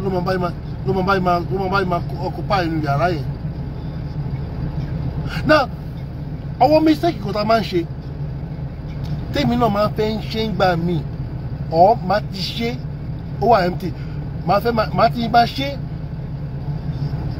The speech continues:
Màá tún kọ́ṣọ́ ara mi padà. Òun ni pé mo máa fẹ́ máa bá àwọn ọmọ mi sọ̀rọ̀. Màá fẹ́ máa control àwọn ọmọ mi. Màá fẹ́ máa fún ọmọ mi permission.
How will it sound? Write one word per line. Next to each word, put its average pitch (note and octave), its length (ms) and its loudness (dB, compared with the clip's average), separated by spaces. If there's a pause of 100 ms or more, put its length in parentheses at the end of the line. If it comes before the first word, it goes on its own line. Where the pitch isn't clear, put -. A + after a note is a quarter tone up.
(460)
Màá G3 140 6
tún C4 160 -4 (120)
kọ́ṣọ́ C#4 280 0
ara F#3+ 140 4
mi F3+ 180 -2
padà. F3 280 0 (840)
Òun C4 340 4
ni C4+ 100 0
pé D4 180 0
mo C4 140 2
máa C#4+ 180 6
fẹ́ C#4+ 160 0
máa A#3 140 4
bá B3+ 120 6
àwọn A3+ 160 4
ọmọ G3 180 2
mi F#3+ 120 0
sọ̀rọ̀. E3 400 0 (1120)
Màá G#3+ 160 8
fẹ́ C#4+ 140 -2
máa A#3 160 8 (100)
control F#3+ 420 -2
àwọn G3+ 220 4
ọmọ G3 240 2
mi. F3 180 2 (1080)
Màá A3 160 10
fẹ́ C4+ 100 0
máa A3+ 160 6
fún C#4 200 -2
ọmọ G#3 180 0
mi G3+ 80 -2 (120)
permission. G3+ 600 -2